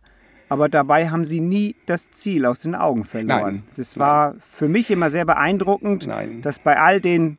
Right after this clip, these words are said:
Speaker 2: Ja.
Speaker 1: Forsch-, Fortschritten, aber auch
Speaker 2: Ja.
Speaker 1: Rückschritten, die
Speaker 2: Ja.
Speaker 1: wir da hatten, bei
Speaker 2: Das
Speaker 1: all den
Speaker 2: war,
Speaker 1: Fragezeichen
Speaker 2: das war nie, äh, nie, äh, ein Thema für mich
Speaker 1: Ja.
Speaker 2: gewesen.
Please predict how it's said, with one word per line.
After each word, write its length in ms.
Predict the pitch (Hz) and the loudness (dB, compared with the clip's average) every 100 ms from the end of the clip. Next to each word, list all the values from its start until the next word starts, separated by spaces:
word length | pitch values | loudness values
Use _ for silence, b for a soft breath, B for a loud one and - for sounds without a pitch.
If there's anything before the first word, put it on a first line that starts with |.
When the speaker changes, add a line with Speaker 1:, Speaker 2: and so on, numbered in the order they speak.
| _ - | _ -10
Speaker 2:
Ja. 160 | 131 | -8
Speaker 1:
Forsch-, 540 | 123 180 202 - - - | 0 6 6 4 -6 -12
Fortschritten, 720 | - 185 - - 185 - 180 - | -2 -2 -2 -6 -8 -6 -6 0
aber 220 | 160 - | 2 2
auch 180 | 175 - | 0 0
Speaker 2:
Ja. 80 | 233 | 0
Speaker 1:
Rückschritten, 540 | - - 170 - 139 | 0 -4 -4 -2 -4
die 100 | 151 | -2
Speaker 2:
Ja. 80 | 123 | 0
Speaker 1:
wir 60 | 131 | 0
da 240 | 139 123 | 2 0
hatten, 300 | 175 - 190 | 0 -2 -2
bei 120 | 147 139 | 0 2
Speaker 2:
Das 100 | 165 | 2
Speaker 1:
all 60 | |
den 100 | 156 | 2
Speaker 2:
war, 180 | 151 151 | 0 2
Speaker 1:
Fragezeichen 600 | 175 196 196 - 170 160 | 2 2 0 0 0 2
Speaker 2:
das 100 | 160 | -2
war 80 | 151 | -2
nie, 300 | 165 185 165 | -2 -2 -2
äh, 420 | 165 - - - | -2 -6 -14 -14
nie, 380 | 190 160 175 160 | -8 -6 -4 -2
äh, 500 | 151 156 139 139 143 | -2 -2 -2 -2 -4
ein 120 | 139 | -2
Thema 280 | 143 160 143 | 0 2 2
für 100 | 156 | 0
mich 100 | 135 | -4
Speaker 1:
Ja. 120 | 131 | -6
Speaker 2:
gewesen. 440 | 120 113 - 113 | -8 -12 -16 -18